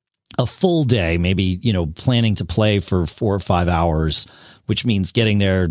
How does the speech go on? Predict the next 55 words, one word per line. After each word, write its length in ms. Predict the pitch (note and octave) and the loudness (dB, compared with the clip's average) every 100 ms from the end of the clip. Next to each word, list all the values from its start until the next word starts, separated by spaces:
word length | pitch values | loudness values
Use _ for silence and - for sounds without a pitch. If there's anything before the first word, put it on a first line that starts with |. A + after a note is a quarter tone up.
| - | -2
you 100 | A2 | 0
know, 120 | F#2 | 2
an 60 | F#2 | 2
hour 220 | G2+ F2+ | 0 0
before 340 | F2 - G#2 | -4 -4 -2
then 160 | F#2+ F#2 | 0 0
to 60 | |
get 160 | F2+ - | -2 -4
set 180 | - F#2 | -4 -2
up 160 | F#2+ | -2
and 140 | F2 F2 | 0 0
really 180 | G2+ E2+ | 0 0
get 160 | D#2+ | -2
going. 240 | E2+ F2+ D#2+ | -2 -2 -4
So 140 | F#2 | -6
carving 400 | - A2+ A2 F#2+ | -2 0 2 2
out 160 | F#2 E2 | 0 -2
five 240 | F2+ F2 | -6 -6
or 20 | |
six 340 | F2+ - D3 - | -4 -4 -2 -2
hours 440 | E2+ D#2+ D#2+ - - _ _ _ _ | 0 0 -2 -6 -12 _ _ _ _
would, 560 | C3 C#3 C3 B2+ A2+ - - | 0 2 2 0 -2 -6 -2
and 100 | B2 | 0
maybe 200 | B2+ A2 | 2 0
even 260 | G#2+ F#2+ F#2+ | 0 0 0
seven, 560 | D3 C#3 B2+ A2+ G#2+ | 0 2 2 2 0
so 140 | - G#2+ | -2 -2
that 100 | F2 | -2
we 100 | F#2+ | 0
can 140 | G2 | 0
have, 160 | F#2+ F#2 | 0 -2
like, 100 | F2+ | -4
a 60 | |
food 240 | - C#3 A#2 | -2 -2 0
break 240 | G#2+ G2+ | -2 0
in 80 | G2 | 0
the 60 | |
middle 280 | F#2+ G#2+ G#2 | 2 0 0
or 60 | F#2 | -2
something. 420 | - F#2 G2 D#2+ - - _ _ _ | -4 -4 -2 -4 -6 -20 _ _ _
Uh, 260 | - G3+ D3 - _ _ | -4 -2 -4 -10 _ _
we 380 | C3+ D3+ G#3+ F3+ | -2 0 2 0
really 580 | D3+ C#3+ E3+ E3+ C#3 A#2 | 0 0 2 2 0 0
got 400 | G#2+ A2+ G#2 - _ _ _ - | 0 0 0 -4 _ _ _ -6
to 160 | C#3 | -2
a 60 | G2+ | -2
point 340 | - C3 A#2 | 0 0 0
where 100 | G#2 | -2
we 160 | F#2+ A#2+ | -2 -2
were 160 | G#2 | -2
super 500 | F2 - - G#3 D#3+ | -4 -6 -4 -2 -2
efficient, 640 | - - - D3 - G#2+ - | -4 -6 -4 -2 0 -4 -2
and 200 | A#2+ A#2 - _ _ | -2 -2 -6 _ _
I, 140 | - - | -6 -4
like, 320 | D#3 D#3 D3 | -2 -2 -2